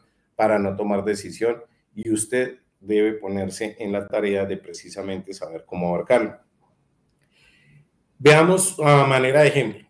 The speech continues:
Una, ¿qué sucede cuando usted a alguna persona le dice que es que no tiene dinero? Yo por lo general le digo, "Venga, ¿y usted quiere toda la vida estar sin dinero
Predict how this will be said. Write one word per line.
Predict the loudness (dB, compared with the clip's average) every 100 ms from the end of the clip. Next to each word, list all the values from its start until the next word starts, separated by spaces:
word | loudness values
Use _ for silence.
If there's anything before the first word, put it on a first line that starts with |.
| -6
Una, | -4 -4 -6 _ _
¿qué | -8
sucede | -6 -6 -2 -2 -2
cuando | -4 -6
usted | -8 -6 -4 -4
a |
alguna | -6 -8 -8 -10
persona | -12 -12 -10
le | -8
dice | -10 -10 -12
que | -14
es | -10
que | -10
no | -10
tiene | -8 -6 -4
dinero? | -6 -8 -14 _ _ _ _ _ _ _ _ _ _ _ _ _ _
Yo | 0 2 2
por | -2
lo | -2 -4
general | -4 -4 -4
le | -4
digo, | -4 -4
"Venga, | -4 -4 -6
¿y | -10
usted | -14 -10
quiere | -6 -2 -2 -4
toda | 0 2
la | 2
vida | 0 -4
estar | -6 -8
sin | -10 -8
dinero | -6 -4 -4 -6